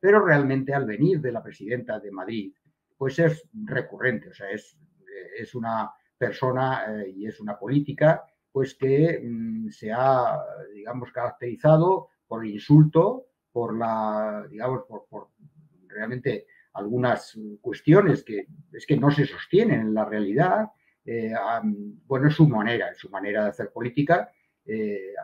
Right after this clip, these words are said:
en, en las elecciones le va bien así, por tanto la gente le, le parece muy bien que llame comunista a Sánchez, no tiene nada que ver con la realidad, <laughs> obviamente no es un comunista,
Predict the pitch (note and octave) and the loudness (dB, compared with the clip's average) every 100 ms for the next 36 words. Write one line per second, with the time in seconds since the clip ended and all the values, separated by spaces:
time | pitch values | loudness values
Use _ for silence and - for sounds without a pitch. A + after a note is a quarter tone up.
0 | G2+ G2 G2+ - A2 G#2 - G#2+ - D3+ | -8 -10 -10 -14 -10 -10 -8 -10 4 6
1 | C3 G2 G2+ A2 A2 A2+ A#2 - A3 - | 6 2 2 4 4 0 0 2 0 -2
2 | _ G2+ G2 - C#3 F#2+ G#2+ G#2+ D3+ A2+ | _ -10 -10 -2 -2 -2 -4 4 4 4
3 | - _ _ G#2 G#2 - G2+ G2+ G2 A#2+ | -2 _ _ -8 -8 -8 -12 -6 -2 6
4 | D#3+ B2 G2 C#3+ G#3 - A2 A#2+ A2+ A2+ | 8 8 6 6 6 2 0 0 0 -6
5 | G2+ A#2 B2 - G#2 F3 D3+ - F#2+ G#2+ | -4 -4 -4 -6 -4 -4 -4 -8 -10 -6
6 | B2+ - _ B2+ A#2+ G#2+ A#2+ B2 A#2 G#2+ | -6 -8 _ -4 -2 2 4 4 2 -4
7 | A2+ A2+ G#2+ G#2+ B2 E3 G#3+ - _ _ | -8 -6 -4 0 4 6 6 0 _ _
8 | - C#3+ - - - D#3 D#3+ D#3 B2 D#3 | -4 0 2 2 4 4 10 10 10 2
9 | - D3 A#2+ B2+ B2+ D#3 D#3 D3+ | 2 -2 0 0 2 2 2 -2